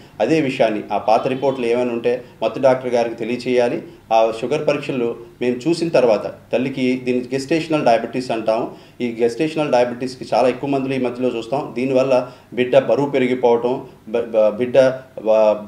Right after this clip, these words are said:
పెద్ద పెద్దగా సైజు బ-, బిడ్డలు, ఆ, పుట్టడం చ-, చేస్తు-, జరుగుతుంటది.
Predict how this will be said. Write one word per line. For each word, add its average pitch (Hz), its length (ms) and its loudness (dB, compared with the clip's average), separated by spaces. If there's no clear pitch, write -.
పెద్ద 127 220 -8
పెద్దగా 135 340 2
సైజు 135 340 0
బ-, 120 300 0
బిడ్డలు, 120 320 0
ఆ, 98 460 -4
పుట్టడం 127 360 -2
చ-, 113 200 0
చేస్తు-, 110 360 -4
జరుగుతుంటది. 120 600 -2